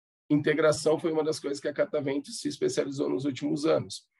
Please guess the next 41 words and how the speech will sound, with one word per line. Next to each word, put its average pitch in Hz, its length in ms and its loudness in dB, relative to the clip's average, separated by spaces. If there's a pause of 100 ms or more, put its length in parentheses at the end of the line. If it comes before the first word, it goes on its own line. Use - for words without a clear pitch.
(200)
Então, 190 220 2
eu, 185 200 2
como 160 260 0
distribuidor, 131 500 -2
só 123 140 0
de 123 100 -2
receber 139 460 0
o 160 60 2
livrinho 151 500 2
numa, 131 280 -2
num 139 160 -4
pedido 139 460 -2
convencional, 143 720 0
de 123 80 -6
mandar 131 360 0
o 180 80 -4
pedidinho 160 480 -2
pra 156 120 -8
editora, 151 500 -2
a - 20 -2
editora 143 420 -4
mandar 143 300 0
o - 60 0
pedidinho 151 440 -6
pra 151 160 0
mim, 147 240 2
pra - 120 -12
eu 135 40 -4
mandar 139 280 0
pra 139 120 -12
livraria, 127 640 0 (720)
cara, 120 400 2 (160)
é, 123 200 -4
o 156 80 2
mundo 240 260 2
tá - 160 -2
numa 185 160 0
dinâmica - 440 -2
muito - 240 -6
mais - 240 0
rápida. 147 480 -2